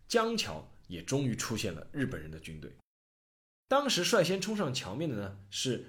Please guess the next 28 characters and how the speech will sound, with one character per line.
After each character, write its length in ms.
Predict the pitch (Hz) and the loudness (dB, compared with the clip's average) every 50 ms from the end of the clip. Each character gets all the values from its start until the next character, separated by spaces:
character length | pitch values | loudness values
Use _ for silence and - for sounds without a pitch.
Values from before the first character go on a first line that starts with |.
| - | -12
日 160 | - 240 202 156 | -4 0 0 2
军 240 | 127 151 160 160 | 2 2 2 0
第 200 | 160 - 226 214 | 0 2 4 6
二 100 | 160 123 | 6 6
师 140 | - - - | 4 2 -2
团 200 | - - 90 90 90 | -2 -6 -8 -10 -4
嫩 220 | 87 214 196 143 117 | 2 2 2 4 4
江 200 | 123 123 123 113 | 2 0 -2 -2
支 120 | - 123 | -4 -2
队 120 | 120 135 113 | 0 0 0
的 120 | 95 90 | 0 -2
第 200 | 90 - 220 196 | -6 -6 0 2
十 240 | 147 - - - - | 4 4 4 4 4
六 140 | 185 214 175 | 6 6 6
联 240 | 120 95 95 110 | 6 4 -2 0
队 140 | 131 175 151 | 2 2 2
的 100 | 101 87 | 2 0
第 260 | - - - 202 170 | -4 -8 -8 -6 -4
七 140 | 131 - 190 | -2 -2 -2
中 180 | 170 196 196 202 | 0 0 0 2
队 200 | 190 147 - - | 0 -2 -2 -4
和 160 | - - - | -6 -6 -6
工 320 | - - - 226 240 240 214 | -6 -4 -4 -4 -2 -2 -2
兵 220 | 202 208 208 196 | -4 -4 -6 -6
第 100 | - 113 | -8 -6
七 100 | - - | -6 -6
中 160 | - 107 92 | -6 -6 -8
队， 160 | 90 90 - | -8 -10 -12